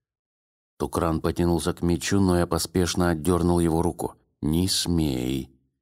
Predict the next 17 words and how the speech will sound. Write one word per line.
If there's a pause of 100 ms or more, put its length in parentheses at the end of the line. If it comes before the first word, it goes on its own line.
(300)
Я
не
собираюсь
драться. (320)
Мы
зайдём
в
город
с
добром
и
точно
так
же
из
него
выйдем".